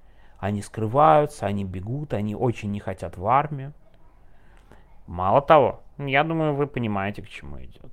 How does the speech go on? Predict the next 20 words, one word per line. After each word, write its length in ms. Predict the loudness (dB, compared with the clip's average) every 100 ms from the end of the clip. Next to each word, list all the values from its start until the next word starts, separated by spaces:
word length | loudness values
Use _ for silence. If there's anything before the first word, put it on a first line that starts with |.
| -16 -18 -14 -2
Раз 640 | 6 6 6 4 4 4 -2 -12 -6
это 320 | -2 -2 -4
абсолютно 640 | -10 -8 0 2 2 0 -4
милитаризованное 960 | -6 -6 -8 -10 -10 -12 -14 -14 -14 -14
общество, 640 | -14 -16 -16 -4 -4 -4 -12 -20 -20 -14 0
то, 120 | 2
разумеется, 1300 | 2 0 -2 0 0 -2 -4 -8 -8 -2 0 -2 -8 -18 -14
власть 760 | -10 -2 2 2 2 -4 -20 -20 -20 -20 -18 -16 -18 -18 -20 -18 -18 -18 -18 -10
дотянулась 880 | -2 -2 0 -2 0 0 -2 -2
до 120 | -2 -6
детей. 600 | -6 -8 -10 -12 -12 -16 -20 -20 -16 -6
Но 180 | -6
куда 340 | -4 0 2 2
без 220 | 0 -12
этого? 340 | -14 -16 -20 -18 -18 -6
Разумеется, 1080 | -2 -2 0 0 2 0 0 -2 -6 -8 -6
власть, 640 | 0 0 0 -6 -20 -20 -20 -20 -20 -16 -8
да, 400 | -2 0 0 -4 -18 -18 -6
и 120 | 0
Афиверки 720 | 0 0 0 0 -2 -6